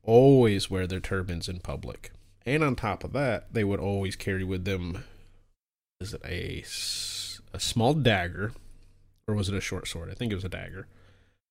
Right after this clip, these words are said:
And a, it used to be a small bracer,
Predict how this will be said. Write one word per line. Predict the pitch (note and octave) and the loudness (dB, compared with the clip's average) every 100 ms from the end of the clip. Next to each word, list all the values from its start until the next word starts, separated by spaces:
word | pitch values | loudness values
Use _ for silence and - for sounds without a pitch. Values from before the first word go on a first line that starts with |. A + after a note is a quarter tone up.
| _ _ | _ _
And | A2 A2 G2+ | 0 2 0
a, | - G2+ F#2+ F#2+ F#2 - - - - - _ _ _ _ _ _ - | -2 -2 -2 -4 -6 -10 -16 -20 -20 -20 _ _ _ _ _ _ 0
it | |
used | A#2 F3+ - | 2 4 2
to | |
be | C#3 G#2 | 4 4
a | |
small | F#2 - A2 | 2 0 0
bracer, | F#2+ F#2 F#2 G#2+ A2 - E2+ | 0 -2 2 4 2 -2 -8